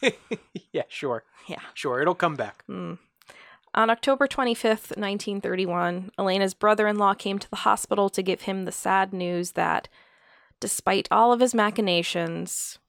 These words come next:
Speaker 2: Elena had just died.
Speaker 1: Wait, no, wait, I can still shock her more!
Speaker 2: <laughs> Well, he went out of his mind with grief. He was blaming her father for taking her for a ride in the car.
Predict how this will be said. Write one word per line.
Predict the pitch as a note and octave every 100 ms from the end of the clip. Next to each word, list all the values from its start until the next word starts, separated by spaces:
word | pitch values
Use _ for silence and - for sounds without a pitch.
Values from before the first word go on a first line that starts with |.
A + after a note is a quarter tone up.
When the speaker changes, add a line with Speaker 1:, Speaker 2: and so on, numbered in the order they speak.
| _ _ _ -
Speaker 2:
Elena | F3+ E3 D#3+
had | F3 E3+
just | - -
died. | - G2+ - - - - _ -
Speaker 1:
Wait, | A3 E3+ -
no, | G3 A3 C#3
wait, | A3 G#3 -
I | F#3
can | A3
still | - - D4+
shock | - C#4 D4+ -
her | C#4
more! | B3 C#4 G#3+ G#2+ -
Speaker 2:
<laughs> |
Well, | A#3 G3+ - - _ - - - - - -
he | - B3+
went | A3+ A3+ -
out | D#3 D3+
of | A2+
his | F3
mind | F#3 F3 D3
with | C3+ -
grief. | C#3 - - - - -
He | - E3 E3
was | F3+
blaming | - D3 E3 F3+
her | - -
father | - A3 A3+ A3+
for | A3 F3+
taking | - F#3 - F#3
her | F3+ F3
for | - E3+
a |
ride | D#3+ D#3+ -
in | -
the | -
car. | - - G#3+ A3 G#3+ A3